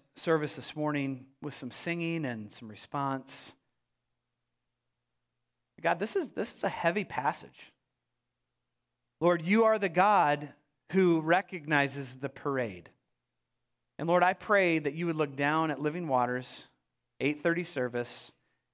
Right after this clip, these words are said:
and that you would tell people in their hearts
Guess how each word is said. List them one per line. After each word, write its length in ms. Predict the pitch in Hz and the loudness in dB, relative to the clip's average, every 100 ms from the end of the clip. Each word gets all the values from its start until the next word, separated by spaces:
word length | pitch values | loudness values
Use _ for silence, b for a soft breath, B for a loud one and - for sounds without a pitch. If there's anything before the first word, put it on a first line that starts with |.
| _ _ _ _ - | _ _ _ _ -10
and 140 | 123 | -6
that 180 | 123 135 | -6 -4
you 160 | 165 | -2
would 220 | 190 156 - | 0 0 -2
tell 540 | - 170 175 196 196 | 0 2 4 2 -4
people 380 | - 190 151 123 | -8 -10 -4 -4
in 200 | 120 143 | -2 -4
their 160 | 160 175 | -2 -4
hearts 640 | 143 170 120 - - - | 0 0 0 -4 -10 -10